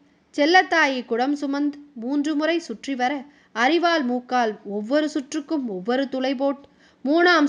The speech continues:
சுத்துல குடம் உடைச்சு திரும்பி பார்க்காம நடதாயி" என்று நாவிதன் பணிக்க, அவள் மூன்றாம் சுற்று முடியும் முன்பே மூச்சையாகி கீழே விழ, தாங்கி வந்த குடம் தானாய் விழுந்துடைந்தது.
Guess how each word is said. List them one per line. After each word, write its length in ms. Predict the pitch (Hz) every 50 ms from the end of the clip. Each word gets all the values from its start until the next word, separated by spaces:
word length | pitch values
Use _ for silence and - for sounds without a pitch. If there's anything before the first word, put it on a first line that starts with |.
| 285 262
சுத்துல 360 | - - 277 269 254 240 226
குடம் 320 | - 196 196 220 247 269
உடைச்சு 380 | 262 262 269 285 285 - - - _ _ _
திரும்பி 360 | - - 208 226 247 269 285 285
பார்க்காம 640 | 285 277 254 262 262 - 269 269 277 294 320 330 302
நடதாயி" 580 | 220 190 190 214 220 247 233 233 240 247 254 - - _ _ _ _
என்று 280 | - 254 262 262 240 247
நாவிதன் 600 | 226 214 220 233 262 285 302 302 247 262 226 208 -
பணிக்க, 440 | - 190 208 240 247 - - 269 262 _ _ _ _
அவள் 300 | - 233 247 240 233 220
மூன்றாம் 500 | 208 214 247 285 311 294 330 320 311 285
சுற்று 420 | 277 - 240 208 - - 214 202 -
முடியும் 400 | 202 202 202 202 226 247 262 262
முன்பே 540 | 254 254 262 254 254 254 269 285 285 285 - _ -
மூச்சையாகி 720 | 233 233 269 254 - - 294 285 277 269 247 247 240 220 196 -
கீழே 420 | - 202 196 214 233 247 247 247
விழ, 200 | 247 240 240 269 277 _ _ _ _ _ _ -
தாங்கி 440 | - 269 269 294 339 349 311 339
வந்த 300 | 330 311 294 294 277 277
குடம் 440 | 269 277 269 277 285 254 240 240 240 -
தானாய் 580 | 220 202 202 208 220 247 269 269 277 294 330 277
விழுந்துடைந்தது. 840 | 208 208 214 233 226 214 208 208 214 226 226 214 226 220 226 220